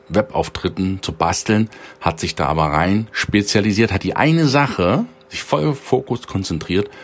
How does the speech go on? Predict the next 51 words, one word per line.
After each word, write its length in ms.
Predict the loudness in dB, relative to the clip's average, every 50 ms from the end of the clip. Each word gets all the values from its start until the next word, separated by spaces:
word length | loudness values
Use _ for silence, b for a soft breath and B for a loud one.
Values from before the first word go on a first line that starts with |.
| B B B
und 140 | -2 0
macht 220 | 0 0 0 0 -2
das 160 | -4 -4 -4
mit 160 | -4 -6 -6
Bravour. 540 | -6 -4 -2 -2 0 2 2 4 2 2 0 B B B B B B
Wenn 120 | 0 2 4
du 80 | 4
dir 120 | 4 4 4
meine 220 | 4 4 4 4
Website 400 | 4 4 2 2 0 0 0 0
anschaust, 440 | 0 -2 -2 0 0 0 0 -2 -2
gunnar 240 | -6 -4 -4 -2 -2
brehme 260 | -2 -4 -4 -4 -4
punkt 140 | -4 -4 -4
de, 160 | -4 -6 -6 B B B B
dann 100 | -8 -6
hast 180 | -6 -6 -6 -10
du 40 | -10
vielleicht 300 | -8 -8 -8 -8 -8 -8
ein 100 | -8 -8
Gefühl 400 | -8 -10 -2 2 4 4 6 6
davon, 420 | 4 2 2 0 0 0 0 -2 B B B B B B -12
wie 260 | -10 -6 -4 -2 0
das 340 | 0 0 0 0 -4 -6 -10 -12 -8
Ganze 420 | -4 -4 -4 -4 -4 -6 -6 -8 -4 -4
aussieht. 460 | -4 -4 -4 -4 -8 -10 -10 -12 -14 B B B B B B
Und 200 | 2 2 2 2
in 80 | 2 2
der 80 | 4
nächsten 320 | 4 2 2 2 0 2 2
Woche 220 | 4 4 4 4
mag 180 | 4 4 4 2
es 60 | 2
sein, 180 | 2 4 4 4
dass 100 | 2 0
der 100 | -2 0
Podcast 400 | 0 -2 -2 -2 -4 -6 -4 -2
vielleicht 260 | -2 -2 -2 -2 -4
nicht 120 | -6 -4
so 80 | -4 -6
ein 120 | -4 -2
typischer 400 | 0 0 2 2 2 2 2 0
Podcast 540 | 0 0 -2 -4 -2 -4 -4 -4 -4 -6 -4
ist, 260 | -4 -4 -4 -6 -8 B B B B B B
wie 100 | -6 -2
du 120 | 0 0 0
ihn 360 | 2 2 2 2 0 -2 -4 -10 -10
sonst 280 | -8 -8 -6 -4 -6 -2
kennst 320 | 0 0 0 0 0 -2
von 140 | 0 0 2
mir. 220 | 2 2 0 -2